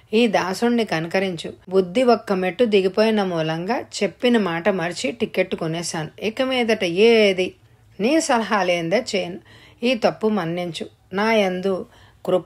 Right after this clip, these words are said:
చూపి సతంబున సత్వరమే లేచి నా కోరిక తీర్చి కాపాడు"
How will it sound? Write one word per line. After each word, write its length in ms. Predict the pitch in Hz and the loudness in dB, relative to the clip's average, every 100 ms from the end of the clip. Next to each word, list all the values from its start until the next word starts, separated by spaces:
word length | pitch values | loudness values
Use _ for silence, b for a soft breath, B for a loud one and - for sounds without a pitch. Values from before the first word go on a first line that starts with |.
| 240 | 0
చూపి 600 | 240 170 151 - 302 427 - b b | 0 -4 -4 0 0 0 -6 b b
సతంబున 1080 | - 220 208 - 247 254 254 254 233 175 - - _ - | -6 -2 0 2 2 0 0 2 2 0 -4 -12 _ -8
సత్వరమే 760 | - 180 - 214 240 226 208 | -2 -2 -2 6 6 8 2
లేచి 380 | 180 175 190 214 | 0 0 0 -2
నా 220 | 190 180 | -2 -4
కోరిక 400 | 180 170 180 190 | -4 -2 -2 -2
తీర్చి 500 | 208 196 180 175 - | -4 -2 -4 -4 -4
కాపాడు" 640 | 330 196 170 170 190 170 | -4 -4 -6 -2 0 0